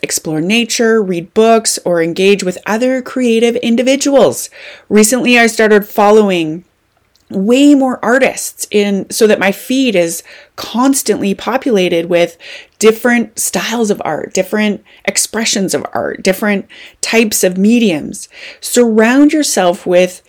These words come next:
stimuli that sparks your imagination and encourages your own creative expression, right?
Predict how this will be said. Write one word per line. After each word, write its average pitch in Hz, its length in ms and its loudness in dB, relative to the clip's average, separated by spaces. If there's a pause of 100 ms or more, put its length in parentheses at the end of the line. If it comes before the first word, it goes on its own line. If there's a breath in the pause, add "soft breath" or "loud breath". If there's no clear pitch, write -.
(100)
stimuli 160 960 2
that 175 220 -2
sparks - 640 -4
your 226 120 -2
imagination 180 920 -2
and - 180 -2
encourages 208 880 0 (400 loud breath)
your 214 300 2
own 254 300 4
creative 233 500 2
expression, - 840 -4 (220)
right? 285 400 0